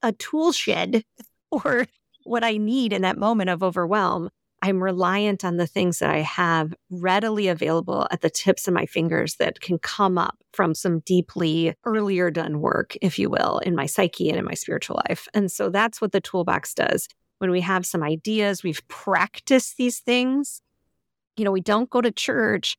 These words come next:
just because, you know, God says we should go to church each week, although that's a great reason. We go to church because there's gonna be a day we need it.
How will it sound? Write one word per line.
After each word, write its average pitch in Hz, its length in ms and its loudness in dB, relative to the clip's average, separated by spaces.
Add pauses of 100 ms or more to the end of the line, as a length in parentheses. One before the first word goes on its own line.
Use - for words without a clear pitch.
(140)
just - 260 2
because, 185 640 -2
you 202 140 2
know, 165 120 -2
God 175 220 2
says 175 280 -2
we 170 80 0
should - 140 -2
go 160 40 2
to 175 80 0
church - 300 4
each - 160 -4
week, - 180 0
although - 160 0
that's - 200 0
a 185 40 -4
great 175 300 -2
reason. 196 520 0
We 226 60 -2
go 262 140 2
to 240 80 -4
church - 260 -2
because 208 220 -2
there's 311 180 2
gonna 403 240 -2
be 302 160 2
a 233 120 0 (220)
day 180 300 2
we 220 160 0
need 175 240 0
it. - 380 -8